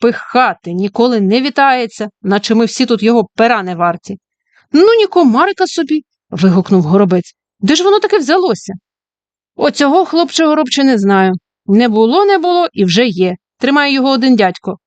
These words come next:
О, там мешкає. Теж пихатий, з людьми не вітається, живе сам.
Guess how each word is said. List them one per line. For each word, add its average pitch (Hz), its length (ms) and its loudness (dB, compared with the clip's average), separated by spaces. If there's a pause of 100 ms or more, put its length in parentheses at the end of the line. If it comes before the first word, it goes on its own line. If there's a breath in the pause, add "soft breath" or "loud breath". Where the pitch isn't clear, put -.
О, 339 200 2
там 269 320 -4
мешкає. 185 380 -6 (500)
Теж 311 280 0
пихатий, 254 640 -2 (100)
з 202 80 0
людьми 285 340 2
не 262 140 2
вітається, 226 640 -2 (120)
живе 190 300 0
сам. 214 400 -2